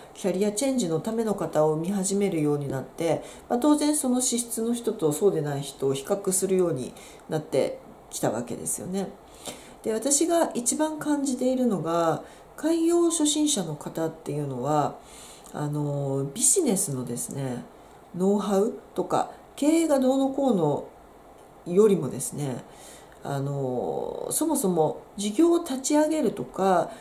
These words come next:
ビジネスをちゃんとやっていくんだっていうことに関わるですね、マインドの方を先に整えないと、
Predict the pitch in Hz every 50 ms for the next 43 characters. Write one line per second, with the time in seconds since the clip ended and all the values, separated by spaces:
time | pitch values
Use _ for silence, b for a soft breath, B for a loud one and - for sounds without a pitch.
0 | B B - - 269 339 403 381 370 320 254 - - 180 170 165 - 247 247 254
1 | 247 247 233 202 196 190 - - - 226 240 - - 254 254 240 196 175 160 151
2 | 151 - - - - 175 175 175 170 170 - 175 - 175 170 160 151 - - -
3 | - - 175 190 196 190 196 - - 185 - 208 202 196 190 180 147 131 - 120
4 | 143 - - 135 143 147 135 - - B B B B B B B - - 185 196
5 | 208 233 254 294 320 311 302 339 320 320 311 302 320 262 196 165 165 165 175 170
6 | 151 - - - - - - 185 190 - 226 220 208 208 - 196 185 - 196 196
7 | 208 202 202 180 151 143 120 - - - - 156 165 165 156 147 -